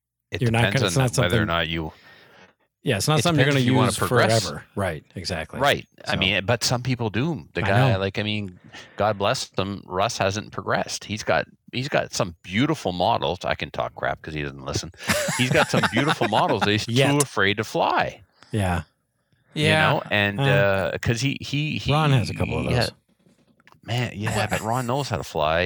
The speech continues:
Speaker 1: and
Speaker 2: I
Speaker 1: Ron,
Speaker 2: know.
Speaker 1: Ron doesn't rely on safe mode. You know,
Speaker 2: No, he
Speaker 1: it's good
Speaker 2: doesn't.
Speaker 1: to have the "don't fly in the dirt" button. Don't get me wrong. Like,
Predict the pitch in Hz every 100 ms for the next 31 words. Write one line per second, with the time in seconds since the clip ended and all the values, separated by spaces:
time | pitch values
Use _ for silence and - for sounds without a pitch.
0 | 92 92 90 90 101 156 143 127 - 98
1 | 104 107 113 113 101 90 92 95 110 131
2 | 80 73 - 73 - 76 - - - 110
3 | 143 123 107 120 95 85 127 113 104 104
4 | 95 85 101 90 - 95 90 80 76 78
5 | - 73 - _ 120 120 - 120 90 76
6 | 62 - 82 82 78